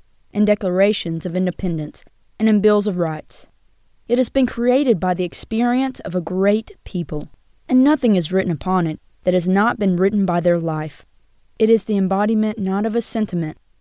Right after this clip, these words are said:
but of a history. President Woodrow Wilson.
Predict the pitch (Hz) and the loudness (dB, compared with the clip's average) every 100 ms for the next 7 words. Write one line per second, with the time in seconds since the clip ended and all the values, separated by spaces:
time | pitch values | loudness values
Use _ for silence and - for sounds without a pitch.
0 | _ - 190 175 170 180 170 - 165 165 | _ -4 0 0 -2 -6 -8 -8 -10 -12
1 | - _ _ _ _ - - 202 180 170 | -16 _ _ _ _ -6 0 0 0 -4
2 | - 190 196 202 202 175 165 160 - 143 | -2 -2 0 0 0 0 -2 -4 -10 -14